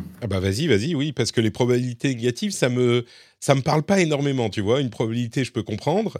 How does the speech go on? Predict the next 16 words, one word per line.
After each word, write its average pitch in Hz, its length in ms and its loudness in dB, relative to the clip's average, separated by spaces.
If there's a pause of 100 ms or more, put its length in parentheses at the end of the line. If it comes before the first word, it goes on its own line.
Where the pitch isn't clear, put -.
(120)
et, 104 340 4
euh, 95 240 2 (520)
<laughs> - 680 -4
mais 120 60 6
la 117 100 8
probabilité 131 580 -2
négative, 123 440 0
ouais, 139 240 0
et, 113 260 -6
explique, 127 340 -6
explique, 104 280 -6
ça 107 100 2
me, 92 320 0
ça - 160 -6
m'intéresse 98 460 -2
là. 80 80 -14